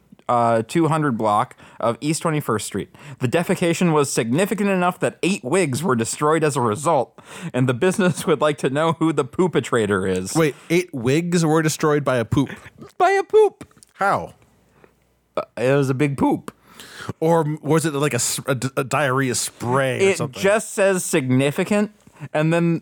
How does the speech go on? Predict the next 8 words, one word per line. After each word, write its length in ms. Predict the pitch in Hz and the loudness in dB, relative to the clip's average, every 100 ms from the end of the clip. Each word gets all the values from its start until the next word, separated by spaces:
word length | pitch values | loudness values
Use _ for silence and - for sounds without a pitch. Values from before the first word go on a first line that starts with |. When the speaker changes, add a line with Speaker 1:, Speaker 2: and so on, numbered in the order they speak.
| - | -4
Speaker 1:
and 240 | 147 147 | -2 2
then 200 | 147 156 | 2 2
they 120 | 151 151 | 2 2
use 300 | 143 143 127 | 2 2 0
the 80 | 143 | -2
pun 460 | 156 139 131 113 - | 0 2 2 0 -2
poopatrator. 680 | 165 147 123 107 90 82 - | -2 0 -2 -2 -2 -6 -4
Speaker 2:
Wait, 180 | 180 | -2